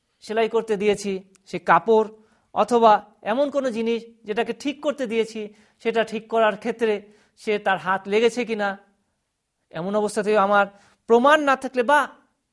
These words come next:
ডাল, চাল, এরকম জাতীয় জিনিস, অর্থাৎ মোট কথা, অমুসলিম দেশ থেকে বা অমুসলিম লোক থেকে যা কিছু আসে, যদি সেটা গোশত বা চামড়া জাতীয় না হয়,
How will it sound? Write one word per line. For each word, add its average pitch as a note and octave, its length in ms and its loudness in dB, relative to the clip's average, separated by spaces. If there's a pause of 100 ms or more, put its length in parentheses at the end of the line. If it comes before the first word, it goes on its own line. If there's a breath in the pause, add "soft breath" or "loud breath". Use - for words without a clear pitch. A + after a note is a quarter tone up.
(280)
ডাল, G#3 340 0
চাল, A3+ 340 4 (100)
এরকম D#4 320 -2
জাতীয় A#3+ 300 0
জিনিস, A3+ 380 -4 (460 soft breath)
অর্থাৎ D4+ 320 -8
মোট B3+ 220 -8
কথা, G3 340 -6 (680)
অমুসলিম F#3 540 -12
দেশ A3 200 -8
থেকে G3+ 300 -14 (320)
বা D3+ 80 -12
অমুসলিম D#3 640 -16
লোক G#3 200 -8
থেকে C3 340 -18 (580)
যা F#3 180 -4
কিছু G3 280 -12
আসে, C#3+ 320 -12 (840)
যদি F#3 220 -8
সেটা F#3 380 -6 (600)
গোশত D#3+ 400 -12 (640)
বা D3+ 60 -10
চামড়া F3 380 -10
জাতীয় F3+ 280 -10
না C#3 180 -8
হয়, C#3+ 240 -14